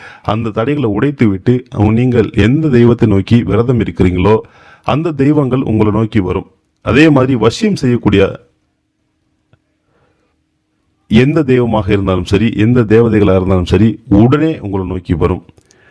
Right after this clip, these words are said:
அதே போல பாவங்கள், தோஷங்கள், இது மாதிரியான கிரக பலங்கள், இது போல ஏகப்பட்ட தோஷங்கள் பாதிக்கப்பட்டு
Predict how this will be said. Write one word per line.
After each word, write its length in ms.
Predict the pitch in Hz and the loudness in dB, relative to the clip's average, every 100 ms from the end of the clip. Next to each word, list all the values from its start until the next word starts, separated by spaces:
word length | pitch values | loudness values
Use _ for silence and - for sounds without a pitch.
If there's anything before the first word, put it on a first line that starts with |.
| _ | _
அதே 300 | - 127 185 | -6 -2 -2
போல 440 | 156 113 87 101 - - - - _ - | -4 -6 -4 -6 -8 -18 -20 -20 _ 0
பாவங்கள், 600 | 147 170 175 160 143 143 127 - | 2 2 0 0 0 0 0 2
தோஷங்கள், 640 | 151 135 147 127 127 123 - | 2 2 0 2 0 -2 -6
இது 180 | - 131 | -2 0
மாதிரியான 440 | 147 135 123 120 110 | 0 0 0 0 0
கிரக 380 | - 143 160 | 0 0 0
பலங்கள், 460 | 139 113 110 107 113 - - - _ | 0 -2 -2 -2 -4 -10 -20 -20 _
இது 240 | 135 147 | 2 2
போல 500 | 147 147 110 107 139 - | 4 4 2 0 -4 -6
ஏகப்பட்ட 580 | 120 151 175 170 143 131 113 | 0 0 0 -2 -2 -2 -2
தோஷங்கள் 480 | 147 190 - 160 101 104 | -2 0 -2 -4 -4 -4
பாதிக்கப்பட்டு 840 | 104 131 147 117 104 87 90 - | -4 -4 -6 -6 -6 -6 -6 -8